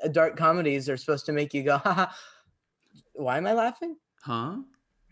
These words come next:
Speaker 1: Should I be laughing?" Especially now. That's it. That's a, that's a full thought.
Speaker 2: Hell
Speaker 1: Sure.
Speaker 2: yeah. We love a full thought here at N Y C Actors Talk Film.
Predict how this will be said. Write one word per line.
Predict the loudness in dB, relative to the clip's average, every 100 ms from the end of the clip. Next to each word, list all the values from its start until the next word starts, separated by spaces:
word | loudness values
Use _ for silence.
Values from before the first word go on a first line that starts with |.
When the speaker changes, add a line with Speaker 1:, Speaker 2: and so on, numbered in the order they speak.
| -20 -20 _ _ _ _ _ _ _ _
Speaker 1:
Should | -8 -2 2
I | 4
be | 4
laughing?" | 4 2 0 -6 -6 -16 _ _ _
Especially | -8 -2 -2 0 0
now. | 0 -2 -2
That's | -2 -2
it. | -6 -8
That's | -12 -10
a, |
that's | -6 -4 -6
a |
full | -6 -6
thought. | -6 -8 -10 _ _ _ _ -20 _ _
Speaker 2:
Hell | -4
Speaker 1:
Sure. | 0
Speaker 2:
yeah. | 0 -2 -16 _ 0
We |
love | 4 4
a | 2
full | -2 -2
thought | 0 0 0
here | 0
at | 0
N | -2 -4
Y | -6
C | -6
Actors | -8 -10 -12
Talk | -12 -10
Film. | -12 -12